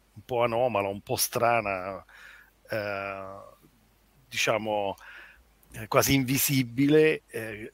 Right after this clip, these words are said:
non collegata ad un flare. Quindi i, i, i processi di space weather del Sole sono realmente complicati e quindi non, ecco, quello che è successo oggi ci dice che non siamo in grado di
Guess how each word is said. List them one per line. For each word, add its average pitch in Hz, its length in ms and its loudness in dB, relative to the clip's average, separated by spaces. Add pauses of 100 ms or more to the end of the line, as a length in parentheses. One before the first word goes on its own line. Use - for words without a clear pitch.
(100)
non 147 180 0
collegata 131 520 0
ad 127 60 -2
un 107 120 -6
flare. 113 460 0
Quindi 135 420 -2 (600)
i, 170 220 -16
i, 160 160 -10 (400)
i 156 80 -4
processi 160 720 0
di 127 180 -4
space - 380 0
weather 139 380 2
del 113 200 0
Sole 165 240 0
sono 117 360 -6
realmente 147 600 2
complicati 101 880 -6
e 104 200 -10
quindi 139 480 -4
non, 117 580 -4 (880)
ecco, - 260 -8
quello 165 220 2
che 170 120 6
è - 20 4
successo - 600 0
oggi 143 540 -2 (400)
ci 151 240 -4
dice 185 480 0
che 139 580 0
non 135 280 -2
siamo 165 580 2
in 143 160 -4
grado 147 420 2
di 139 320 -2